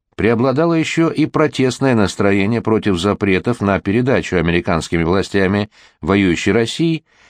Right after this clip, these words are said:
информации военного назначения. И, конечно, плюс антифашистская атмосфера в стране в целом.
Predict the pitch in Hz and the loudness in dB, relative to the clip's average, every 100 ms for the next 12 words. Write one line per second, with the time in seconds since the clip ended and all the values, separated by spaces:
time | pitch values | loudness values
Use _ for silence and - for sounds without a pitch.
0 | - 120 - 156 165 170 - 151 120 127 | -2 -2 2 0 2 -2 0 0 2 2
1 | 131 127 123 120 117 117 - 73 65 65 | 0 0 0 0 0 -2 0 -2 0 -2
2 | 62 _ _ _ _ _ _ - - 80 | -6 _ _ _ _ _ _ -4 -2 0
3 | 87 120 156 156 _ _ _ - 107 127 | 0 0 -2 -4 _ _ _ 0 2 2
4 | - 120 123 123 156 - 110 - 90 82 | 0 0 0 0 0 0 -2 0 -2 0
5 | 95 90 113 113 101 87 80 82 - - | 0 0 0 0 0 -2 0 0 -2 -2
6 | 143 82 62 | 0 0 -4